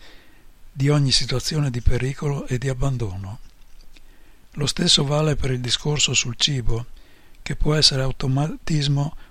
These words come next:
ossessivo, come sfida ironica alla fame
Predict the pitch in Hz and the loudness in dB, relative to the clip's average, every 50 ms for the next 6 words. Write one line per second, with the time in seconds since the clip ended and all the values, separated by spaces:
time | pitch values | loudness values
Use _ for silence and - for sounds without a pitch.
0 | - - - - - - 143 123 - - - 156 139 123 120 117 113 120 - - | -8 -2 4 4 4 4 6 4 2 2 2 0 -2 -2 -2 -4 -6 -6 -8 -12
1 | - - - - - - - - 156 151 147 147 139 131 135 - - - - - | -12 -14 -16 -16 -16 -12 -4 0 2 2 4 4 2 0 -2 -6 -16 -20 -20 -20
2 | - - - - - - - - 156 147 143 139 127 120 131 139 147 151 151 135 | -20 -20 -8 0 0 0 2 2 0 0 0 -2 -2 0 0 2 2 2 2 2
3 | 120 147 139 131 123 123 120 - - 143 139 139 143 139 143 143 151 | 0 -4 -6 -4 -4 -2 -2 -2 -2 -2 -2 -2 0 0 0 0 -2